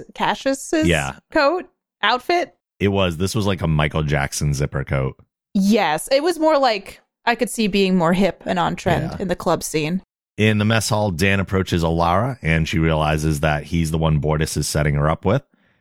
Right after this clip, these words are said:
Speaker 2: She's clearly put off by the idea, but eventually gives in when she starts to feel bad for him.
Speaker 1: You know how I feel about Dan.
Speaker 2: <laughs> You know how I feel about Dan. <laughs>
Speaker 1: Oh, I do agree with him, though. Like, you know, maybe there's something here. Like, give people a chance. And I feel like Alara was willing to write him off.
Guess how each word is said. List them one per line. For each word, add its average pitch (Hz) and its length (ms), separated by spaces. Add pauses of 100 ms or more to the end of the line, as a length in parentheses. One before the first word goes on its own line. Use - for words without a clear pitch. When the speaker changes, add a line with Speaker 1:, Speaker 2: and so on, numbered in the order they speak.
Speaker 2:
She's - 220
clearly 120 380
put 104 180
off 95 220
by 92 160
the 87 160
idea, 101 400
but 95 200
eventually 82 460
gives 82 300
in 120 260
when 113 200
she 113 120
starts 78 420
to 82 80
feel 90 220
bad 69 380
for 64 260
him. 62 160 (540)
Speaker 1:
You 277 160
know 320 160
how 294 120
I 262 100
feel 262 200
about 240 300
Dan. 214 520
Speaker 2:
<laughs> - 40
You 110 160
know 110 120
how 98 160
I 107 200
feel 98 180
about 87 300
Dan. 85 400
<laughs> - 20 (1400)
Speaker 1:
Oh, 285 360
I 302 140
do 480 260
agree 554 260
with - 160
him, 277 60
though. 226 140
Like, 196 280
you 254 100
know, 262 140
maybe 262 380
there's 277 220
something 269 380
here. 269 160
Like, 190 200
give 233 160
people 240 260
a 226 60
chance. 190 400
And 185 100
I 196 60
feel 202 120
like 196 140
Alara 190 420
was 185 160
willing 185 360
to 180 80
write 180 220
him 196 120
off. 214 260